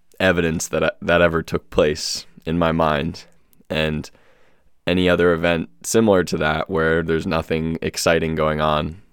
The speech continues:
will ultimately end up the same way. And it's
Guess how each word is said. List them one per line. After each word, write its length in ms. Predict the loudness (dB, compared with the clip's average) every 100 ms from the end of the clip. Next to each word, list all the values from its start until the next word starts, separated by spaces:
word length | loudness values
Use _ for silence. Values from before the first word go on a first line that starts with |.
| -6
will 360 | 0 0 0 0
ultimately 480 | -2 -2 -6 -6
end 160 | -4 -4
up 120 | -6
the 80 | -6
same 320 | -4 -4 -2
way. 260 | -2 -2 -4 -12 -20 -20 -20 _ _ _ _ _ _ _
And 420 | 0 4 4 4 2
it's 320 | 2 0